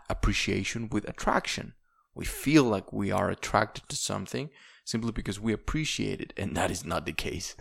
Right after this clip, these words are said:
<laughs> Appreciation means that you value the worth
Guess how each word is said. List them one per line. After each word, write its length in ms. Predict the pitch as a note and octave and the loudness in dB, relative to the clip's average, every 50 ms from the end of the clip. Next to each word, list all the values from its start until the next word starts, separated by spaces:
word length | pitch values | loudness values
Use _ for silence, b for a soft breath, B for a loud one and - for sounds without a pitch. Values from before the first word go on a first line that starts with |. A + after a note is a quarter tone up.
| - - | -10 -4
<laughs> 140 | - A#2+ - - - - - - - - - - - - _ - - - B B B B B B B B B B B B B B B - | -4 -4 -2 -4 -8 -8 -10 -14 -16 -14 -14 -16 -16 -16 _ -18 -18 -18 B B B B B B B B B B B B B B B -4
Appreciation 1080 | - - - - G3 G#3 G3 - - - C3+ B2+ A2 G#2+ G#2+ - - A2 G2+ G2+ G2 G2 | -4 -2 2 4 4 4 4 4 2 4 6 6 6 6 4 2 0 -2 -2 0 0 0
means 300 | G2+ G2+ G2+ G2+ - - | 0 0 0 0 -2 -4
that 200 | F#2 F#2+ - - | -4 -6 -6 -6
you 300 | G#2+ A#2 B2 B2+ A#2+ G#2 | -4 -2 0 2 2 0
value 680 | G2+ G2+ A2+ A#2 B2 B2+ B2+ B2 A2+ G2+ G2+ F2+ F2 F#2 | 2 6 8 8 10 10 8 6 4 2 0 0 -2 -2
the 120 | F2+ E2 | -2 -2
worth 800 | E2+ E2+ E2+ F2 G2+ G#2 G2 F#2 F2 D#2+ F#2+ F#2+ - - - | -2 -2 2 6 8 8 8 8 4 2 0 -4 -6 -10 -14